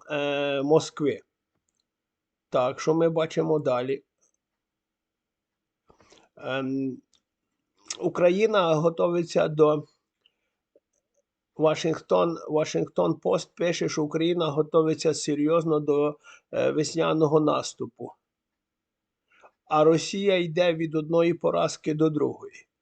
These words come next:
Така оптимістична стаття з Вашингтон Поста. Ну, тут дуже цікаво. C B C News. C B C News — це Canadian Broadcast Corporation News. Е, що витік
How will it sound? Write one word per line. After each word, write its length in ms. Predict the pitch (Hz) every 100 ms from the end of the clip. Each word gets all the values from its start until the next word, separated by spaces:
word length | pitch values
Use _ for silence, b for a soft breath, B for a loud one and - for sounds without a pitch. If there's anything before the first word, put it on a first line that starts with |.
| _ _ -
Така 220 | - 147
оптимістична 840 | 143 160 151 151 147 147 147 143
стаття 580 | 135 - 139 - 135 139 _ _ _
з 100 | 127
Вашингтон 600 | 135 135 143 139 - 139 135
Поста. 460 | 135 127 - - - - - - - _ _ _ _ _ _ _ _ -
Ну, 160 | 180 180
тут 180 | 175 160
дуже 280 | 202 190
цікаво. 460 | 170 175 160 147 139
C 260 | 139 185 165
B 60 |
C 340 | 175 - 156 139
News. 160 | 131
C 240 | 127 - 156
B 60 |
C 340 | 170 - 202 196
News — 140 | 185 190
це 260 | 185 - b b _ -
Canadian 540 | 180 190 190 180 170
Broadcast 540 | 156 165 165 - 165 -
Corporation 720 | 170 156 160 160 160 - 139
News. 360 | 131 110 - _ _ _ b b b - - 131
Е, 40 | 131
що 180 | 143 160
витік 520 | 165 196 190 190